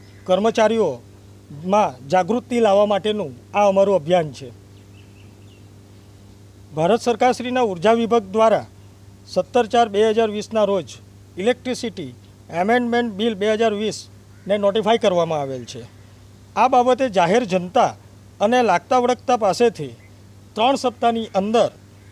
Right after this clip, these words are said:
જરૂરી સૂચનો સરકારશ્રી દ્વારા માંગવામાં આવેલ, પરંતુ હાલમાં કોવિડ નાઇન્ટીન મહામારી સમગ્ર દેશમાં ફેલાયેલ હોય આ બાબતનો વિરોધ થવા પામેલ છે.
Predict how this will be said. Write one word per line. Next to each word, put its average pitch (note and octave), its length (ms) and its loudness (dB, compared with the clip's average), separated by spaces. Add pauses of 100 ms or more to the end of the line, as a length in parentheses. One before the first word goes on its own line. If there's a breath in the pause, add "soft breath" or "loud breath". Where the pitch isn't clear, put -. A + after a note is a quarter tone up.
(180)
જરૂરી A#3+ 360 0
સૂચનો G3+ 520 -2 (760)
સરકારશ્રી G#3 800 0 (420)
દ્વારા A3 240 4
માંગવામાં G#3 480 2
આવેલ, C#3 220 -4 (960)
પરંતુ A#3+ 400 0
હાલમાં A#3+ 340 2
કોવિડ A3 420 -2
નાઇન્ટીન A3 400 -2
મહામારી A#3 540 0 (160)
સમગ્ર A#3 440 0
દેશમાં A3+ 360 0
ફેલાયેલ A3+ 420 2
હોય F3 400 0 (380 soft breath)
આ G#3+ 160 0
બાબતનો G3+ 760 0 (440 soft breath)
વિરોધ G3+ 260 2
થવા G#3+ 300 0
પામેલ F3 360 0
છે. A2 180 -16